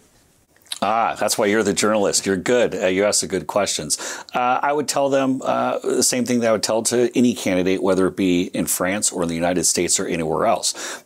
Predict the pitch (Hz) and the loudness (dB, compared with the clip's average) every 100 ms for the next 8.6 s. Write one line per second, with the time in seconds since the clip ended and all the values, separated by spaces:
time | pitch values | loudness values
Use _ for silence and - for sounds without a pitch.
0 | - 90 - 90 92 110 95 90 98 - | -4 -2 0 0 2 2 2 0 -2 -4
1 | 95 92 90 87 85 85 - 92 82 78 | -4 -2 0 0 0 -2 -2 0 0 0
2 | 98 98 104 98 90 104 82 - - 101 | 0 0 2 0 -2 -2 -2 -4 -4 -2
3 | - - 76 73 - - - - 82 110 | -2 -2 -2 -2 -6 -14 -12 -10 -2 2
4 | 127 113 - 95 92 98 92 90 - - | 2 0 2 0 2 2 2 2 -2 -6
5 | 90 92 95 98 92 92 82 90 92 82 | -4 -2 -2 -4 -2 -4 -4 0 2 2
6 | 73 - - - - 92 101 98 90 87 | 0 -2 -4 -16 -8 -2 0 0 0 0
7 | 95 92 82 82 82 - 85 76 69 - | 0 0 0 -2 -2 -2 -4 -4 -6 -6
8 | - - 98 - 95 | -6 -6 -6 -2 -2